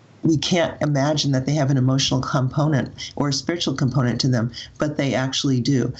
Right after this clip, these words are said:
So no matter what a person was told, if they could have, I mean, unless, of course, they had their uterus removed, then it would be, like,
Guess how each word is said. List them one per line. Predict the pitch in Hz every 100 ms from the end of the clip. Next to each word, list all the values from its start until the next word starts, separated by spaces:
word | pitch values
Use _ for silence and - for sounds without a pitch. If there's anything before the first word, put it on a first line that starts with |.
| - -
So | - 156
no | 151
matter | 156 190 175 147
what | 160
a | 175
person | - 156 147 147
was | 123 131
told, | - 165 151 131
if | 135 131
they | 135
could | 139
have, | 147 135 131
I | 147
mean, | 143 139
unless, | 131 127 135 139
of | 131
course, | - 131 -
they | 131
had | 143 127
their | 120 127
uterus | 135 131 120 -
removed, | 120 139 180 135 147 147
then | 123 156 151
it | 127
would | 139 131
be, | 135
like, | 120 123